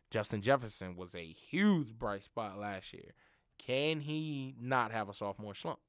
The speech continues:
We shall see. But you have Kirk Cousins. Dalvin Cook does take a load off of him, so it helps. You have Adam Thielen. It helps.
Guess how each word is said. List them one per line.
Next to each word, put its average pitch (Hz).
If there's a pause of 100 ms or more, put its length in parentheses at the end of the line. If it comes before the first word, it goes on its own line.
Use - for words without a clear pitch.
(120)
We 180
shall 143
see. - (1040)
But 127 (1400)
you 143
have 120
Kirk -
Cousins. - (300)
Dalvin 95
Cook -
does 110
take -
a 107
load 139
off 87
of 87
him, -
so 117
it 120
helps. - (460)
You 117
have 110
Adam 113
Thielen. 120 (200)
It 113
helps. -